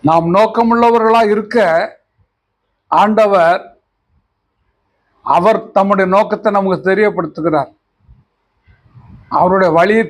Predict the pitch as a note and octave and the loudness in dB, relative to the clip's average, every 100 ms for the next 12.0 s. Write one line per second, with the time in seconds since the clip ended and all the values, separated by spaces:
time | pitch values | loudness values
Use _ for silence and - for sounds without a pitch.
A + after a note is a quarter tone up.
0 | G#3 G3+ G3+ F#3+ D#3+ D#3+ E3+ D#3 C3+ _ | 0 0 0 -2 -6 -6 -4 -4 -4 _
1 | _ _ _ _ _ _ _ _ _ _ | _ _ _ _ _ _ _ _ _ _
2 | _ _ - D#3+ F3 F3+ G3+ A3+ A3+ A#3 | _ _ -2 0 2 0 0 -2 0 0
3 | A#3 G#3 F3+ A#3+ A#3 A#3 A3 A3 G#3+ F3 | 0 -2 -2 -2 0 2 2 2 0 -2
4 | G#3 G#3 G#3 G#3 F3 A3 G#3+ G#3+ G#3 G#3 | 0 0 0 -6 -4 -4 -2 0 2 2
5 | G3+ F#3+ G3+ G3 G3 F#3 F3+ F3+ F3+ E3 | 0 -2 0 0 0 -2 -4 -4 -2 -2
6 | C#3 - _ _ _ _ _ _ _ _ | -4 -10 _ _ _ _ _ _ _ _
7 | _ _ _ - F3 G3 A3+ G#3+ F3+ F#3+ | _ _ _ -4 0 2 4 2 0 0
8 | F#3+ F#3+ F3+ D#3+ - F#3 G3+ - _ _ | 0 0 -2 -6 -8 -10 -10 -14 _ _
9 | _ _ _ _ _ _ _ _ _ _ | _ _ _ _ _ _ _ _ _ _
10 | _ C#3 E3 E3 - E3+ - A3+ A3+ A3+ | _ -2 -2 -2 -4 -2 0 0 0 0
11 | B3 G3 F3+ F#3+ G3 G3 F#3+ G3+ F#3+ | 0 2 0 0 2 2 2 -2 -2